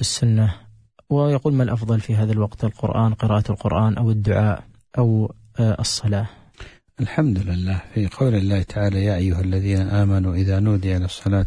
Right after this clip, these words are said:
Speaker 2: من يوم الجمعة فاسعوا إلى ذكر الله"، الراجح من أقوال أهل العلم أن ذكر الله هنا الصلاة، ولهذا إذا أذن المؤذن الأذان الثاني حرم البيع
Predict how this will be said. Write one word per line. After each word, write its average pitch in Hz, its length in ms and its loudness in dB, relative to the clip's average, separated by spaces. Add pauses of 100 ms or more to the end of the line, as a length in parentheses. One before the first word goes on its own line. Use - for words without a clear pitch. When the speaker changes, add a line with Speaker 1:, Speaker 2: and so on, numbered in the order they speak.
Speaker 2:
من 92 100 0
يوم 98 320 0
الجمعة 90 500 -4
فاسعوا 101 420 -4
إلى 95 240 0
ذكر 98 280 -2
الله"، 104 320 2 (600)
الراجح 110 500 0
من 95 120 0
أقوال 92 380 -2
أهل 85 260 -4
العلم 101 480 -2 (220)
أن 95 200 -2
ذكر 101 460 -4
الله 95 300 0
هنا 113 260 0
الصلاة، 87 420 -2 (960)
ولهذا 98 600 2
إذا 95 460 -2
أذن 104 300 0
المؤذن 92 680 -2
الأذان 92 440 0
الثاني 104 440 0
حرم 101 360 0
البيع 87 340 0